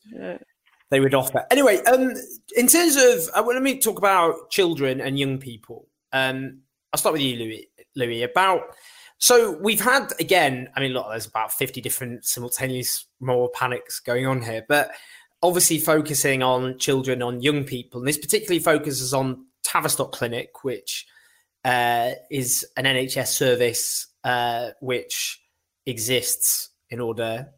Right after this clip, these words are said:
Speaker 2: for example, for young people who are, uh, and children who are, who are trans, who are referred there to get the
Speaker 1: Mm-hmm.
Speaker 2: support that they need. Um, and,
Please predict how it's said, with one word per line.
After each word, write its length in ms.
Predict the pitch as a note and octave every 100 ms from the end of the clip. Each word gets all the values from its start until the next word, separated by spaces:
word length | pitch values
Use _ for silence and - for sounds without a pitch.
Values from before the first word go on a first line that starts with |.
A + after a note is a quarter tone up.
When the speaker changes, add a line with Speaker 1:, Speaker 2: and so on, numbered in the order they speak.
| _
Speaker 2:
for 100 | -
example, 360 | G2+ A2 A2 A2+
for 440 | - A#2+ A#2 A#2 - _
young 200 | A2+ A#2
people 540 | - A2+ - A#2 A#2+ -
who 220 | - A2+ A2+
are, 320 | A2+ A2+ A2+ _ _ _ _
uh, 40 | A2+
and 100 | G#2+
children 440 | G#2 C#3 A#2+ A#2+ B2 -
who 120 | C3
are, 320 | A#2+ A#2+ A#2 - -
who 120 | A#2
are 80 | -
trans, 480 | - F3 E3+ E3 -
who 200 | B2+ A#2+
are 220 | A#2 A2+
referred 520 | A#2 - D#3+ D3 C3+
there 540 | C3 C3+ C3+ C3 C3 -
to 80 | -
get 160 | -
the 60 | -
Speaker 1:
Mm-hmm. 180 | - E3+
Speaker 2:
support 240 | C#3+ B2+
that 140 | B2+ A2+
they 120 | A#2
need. 440 | B2+ D3 D3+ D3+ - - - - - _ _ -
Um, 680 | A#2+ A#2 A#2 A2+ A#2 A#2+ - _
and, 560 | C#3 C3+ C3+ C3 C3 B2+